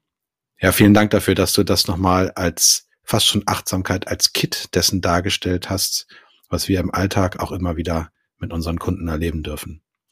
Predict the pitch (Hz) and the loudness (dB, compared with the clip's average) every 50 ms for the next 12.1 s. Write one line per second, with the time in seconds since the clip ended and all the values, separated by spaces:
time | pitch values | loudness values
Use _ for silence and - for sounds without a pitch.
0 | _ - - - - - - - - - - 110 110 113 - - - 139 175 185 | _ -20 -18 -14 -10 -8 -8 -8 -4 0 2 4 4 4 4 4 6 6 6 6
1 | 170 - 135 - - 156 147 147 - - - 139 143 139 135 139 135 - - - | 4 4 0 0 2 2 4 4 4 4 6 6 6 6 4 0 0 -2 -2 -2
2 | 127 - - - - - 117 73 67 - - _ _ _ - _ - _ _ _ | -4 -4 0 2 4 6 6 4 2 -4 -12 _ _ _ -20 _ -20 _ _ _
3 | _ _ _ _ _ _ _ _ _ _ - - 98 98 87 90 98 110 104 - | _ _ _ _ _ _ _ _ _ _ -8 -4 -4 -2 0 0 2 2 2 4
4 | 101 95 110 - - 151 147 - - 147 147 151 160 175 170 - _ _ - - | 6 4 4 4 4 0 0 2 2 0 2 2 2 -2 -4 -8 _ _ -20 -20
5 | - - _ _ _ _ _ _ _ - - 113 110 113 110 - - - - - | -20 -20 _ _ _ _ _ _ _ 2 4 6 8 8 6 6 2 -4 -6 -10
6 | _ _ _ _ _ _ _ _ _ _ _ _ _ _ _ _ _ _ _ _ | _ _ _ _ _ _ _ _ _ _ _ _ _ _ _ _ _ _ _ _
7 | _ _ _ _ - - 110 107 85 - - 107 98 95 92 85 95 85 87 98 | _ _ _ _ -8 -6 -6 -4 -2 2 4 4 4 4 2 0 0 -2 0 0
8 | 110 127 147 156 151 _ - - - - - - _ _ _ _ _ _ _ _ | 0 2 2 0 -2 _ -14 -16 -14 -14 -16 -18 _ _ _ _ _ _ _ _
9 | _ _ _ _ - 113 104 110 127 - - - - - - - - 123 120 - | _ _ _ _ 0 2 4 4 2 2 2 2 2 0 0 2 0 0 2 2
10 | 151 131 127 113 113 117 - - 104 107 139 - - 135 127 120 117 - - 123 | 2 4 4 4 4 2 0 2 2 2 2 0 0 2 2 2 2 2 2 2
11 | 98 101 87 90 90 73 71 76 73 76 73 76 - - 76 73 _ - - 71 | 2 4 4 2 2 -2 -4 -4 -4 -4 -4 -6 -6 -8 -12 -12 _ -10 -8 -8
12 | 69 73 | -8 -8